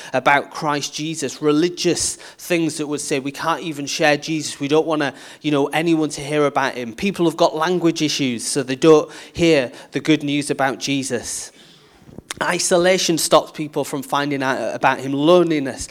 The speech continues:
poverty, not knowing any Christians at all. There's loads of people that don't even know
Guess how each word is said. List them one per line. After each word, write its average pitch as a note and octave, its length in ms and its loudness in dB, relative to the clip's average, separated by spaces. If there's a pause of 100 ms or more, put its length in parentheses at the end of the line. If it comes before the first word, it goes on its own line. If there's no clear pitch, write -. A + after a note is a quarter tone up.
(240)
poverty, E3 640 -2 (240)
not F#3 320 6
knowing F3 420 4
any F3 180 -2
Christians D3+ 640 -4
at C#3+ 160 -10
all. C#3 400 -2 (200)
There's C#3+ 140 -8
loads F#3 300 2
of F3+ 80 -4
people F3+ 320 -4
that C3 240 -4
don't D#3 240 6
even D3 400 -4
know C3+ 320 2